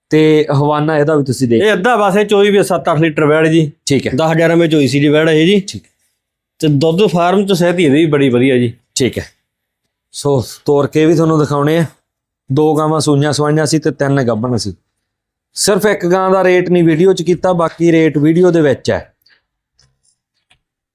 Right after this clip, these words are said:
Speaker 2: ਉਹਦਾ ਰੇਟ ਬਾਈ ਥੋੜੇ ਜ਼ਿਆਦਾ ਚੰਗਾ, ਉਹ ਵੀ ਰੇਟ ਆਪਾਂ ਉਠਲ ਦਿਲ ਖੋਲ ਕੇ ਵੜ ਲਾ ਕੇ ਲਿਆਂਦੀ ਆ ਉਹ ਜੀ।
Speaker 1: ਠੀਕ ਹੈ, ਓਕੇ। ਸੋ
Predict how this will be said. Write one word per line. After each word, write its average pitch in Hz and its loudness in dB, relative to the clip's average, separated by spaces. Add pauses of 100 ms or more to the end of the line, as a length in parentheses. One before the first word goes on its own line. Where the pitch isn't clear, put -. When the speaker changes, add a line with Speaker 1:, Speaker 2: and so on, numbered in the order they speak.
(480)
Speaker 2:
ਉਹਦਾ 214 0
ਰੇਟ 233 0
ਬਾਈ 233 0
ਥੋੜੇ 226 2
ਜ਼ਿਆਦਾ 185 2
ਚੰਗਾ, 185 0
ਉਹ 190 2
ਵੀ 196 0
ਰੇਟ 190 0
ਆਪਾਂ 180 -2
ਉਠਲ 165 0 (580)
ਦਿਲ 156 0
ਖੋਲ 175 2
ਕੇ 196 0
ਵੜ 196 0
ਲਾ 185 2
ਕੇ 160 -2
ਲਿਆਂਦੀ 180 2
ਆ 123 2
ਉਹ 113 0
ਜੀ। 117 -2 (140)
Speaker 1:
ਠੀਕ 135 -2
ਹੈ, 87 -10
ਓਕੇ। - -8 (420)
ਸੋ 120 -2